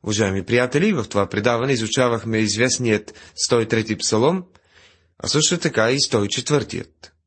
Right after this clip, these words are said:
Хвалението е към Бога, нашият изкупител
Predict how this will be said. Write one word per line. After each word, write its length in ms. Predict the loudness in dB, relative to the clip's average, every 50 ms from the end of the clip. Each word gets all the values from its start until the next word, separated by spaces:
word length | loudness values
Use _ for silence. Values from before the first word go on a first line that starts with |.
| _ _ _ _ _ _ _ _ _ _ _ _ _ _ _ _ -10
Хвалението 800 | -2 0 2 4 4 4 2 2 0 2 2 2 2 0 -2 -8 _ _ _ -4
е 100 | -4 -2
към 240 | 0 0 0 0 2
Бога, 380 | 2 2 2 2 0 -4 -8 -10 _ _ _ _ _ -20 -20 _ -20 -20 _ -4
нашият 400 | 0 0 0 0 0 -2 -2 -2
изкупител 720 | -2 -4 -6 -4 -6 -4 0 0 0 2 2 2 2 0 -2